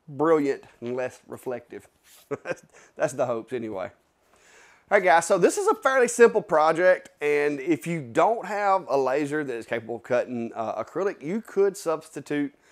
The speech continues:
uh, wood in here, especially if you had some, uh, finished, pre-finished materials that you could paint white and get a real, s-, real shiny, slick finish to it. It would look basically the same. You just wouldn't have quite the same level of water resistance if it gets rained on or whatever.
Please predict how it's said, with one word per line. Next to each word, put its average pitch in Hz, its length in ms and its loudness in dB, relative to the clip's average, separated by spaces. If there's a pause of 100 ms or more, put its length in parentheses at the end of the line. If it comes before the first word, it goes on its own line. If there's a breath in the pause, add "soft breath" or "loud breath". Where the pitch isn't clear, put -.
(280 soft breath)
uh, 117 300 0
wood 147 340 2
in 147 140 -4
here, 139 180 -2
especially 151 420 -6
if 135 100 -10
you 135 120 -6
had 123 260 -4
some, 113 380 -6
uh, 101 240 -8 (640)
finished, 139 540 -4
pre-finished 143 580 -4
materials 143 640 -2 (340 loud breath)
that 123 140 0
you 127 100 -4
could 113 160 -12
paint 131 240 -8
white 131 420 0
and 110 120 -12
get 113 100 -8
a 98 60 -8
real, 120 360 -2 (120)
s-, - 380 -20 (140)
real 143 220 -2
shiny, 139 640 -2
slick 147 420 -8
finish 160 360 -6
to 185 160 -6
it. 175 120 -6 (380 loud breath)
It 320 120 -4
would 349 180 4
look 220 360 0
basically 151 600 0
the 135 100 -2
same. 110 400 -6
You 131 160 -10
just 160 160 -10
wouldn't 156 240 -10
have 139 200 -8
quite - 420 -4
the 147 80 -8
same 147 280 -4
level 127 400 -2
of 110 200 -6
water 117 200 0
resistance 113 600 -10
if 104 100 -14
it 107 80 -14
gets 117 180 -10
rained 120 300 -4
on 101 160 -10
or - 40 -12
whatever. 101 400 -8